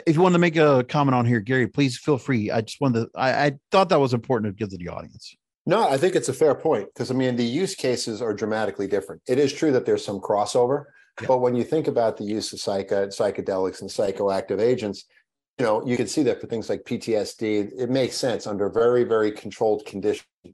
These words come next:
Speaker 2: I don't know that self-medicating through psychedelics is, is something that's gonna, you know, be capable. Maybe it will, I don't know. But, you know, I think you're right, though. Cannabis really has not done a good enough job talking through the different use cases, because the early days, it was about price and potency.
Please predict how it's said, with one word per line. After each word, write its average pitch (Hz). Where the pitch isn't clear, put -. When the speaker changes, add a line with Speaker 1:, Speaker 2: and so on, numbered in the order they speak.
Speaker 2:
I 107
don't 127
know 120
that 113
self-medicating 107
through 95
psychedelics 95
is, 104
is -
something 101
that's -
gonna, 98
you 131
know, 95
be 107
capable. 95
Maybe 110
it 104
will, 104
I 98
don't 98
know. 95
But, 117
you 143
know, 123
I 123
think 143
you're 113
right, 156
though. 101
Cannabis 127
really 143
has 110
not 123
done 107
a 101
good 117
enough 104
job 101
talking 101
through 98
the 90
different 95
use 98
cases, -
because -
the 110
early 147
days, 110
it 107
was 92
about 98
price 101
and 95
potency. 95